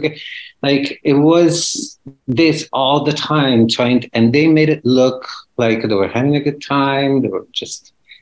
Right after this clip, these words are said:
you know, everything was, was nice, but it was the easiest one.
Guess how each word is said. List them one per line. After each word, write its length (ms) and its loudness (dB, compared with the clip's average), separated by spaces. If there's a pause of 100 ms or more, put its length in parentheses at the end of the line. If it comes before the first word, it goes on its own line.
(120)
you 60 0
know, 80 -2
everything 420 0
was, 400 -4
was 220 -2
nice, 240 -2
but 160 -2
it 80 -2
was 420 -2
the 320 -2
easiest 580 4
one. 420 2